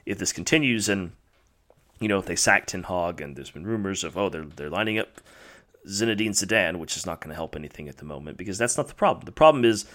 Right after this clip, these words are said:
you, you've had too much managerial turnover, and because of that, you have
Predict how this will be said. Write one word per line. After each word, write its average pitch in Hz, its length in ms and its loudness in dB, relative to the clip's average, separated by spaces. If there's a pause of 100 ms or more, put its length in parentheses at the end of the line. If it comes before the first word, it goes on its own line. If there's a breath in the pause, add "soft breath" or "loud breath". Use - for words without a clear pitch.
(400 loud breath)
you, - 240 -14
you've 104 200 -4
had 123 260 8
too 165 180 0
much 135 260 0
managerial 101 540 0
turnover, 76 640 -6 (760)
and 87 460 -4
because 104 400 0
of 92 140 -6
that, 82 480 0 (540 soft breath)
you 101 100 -2
have 92 260 0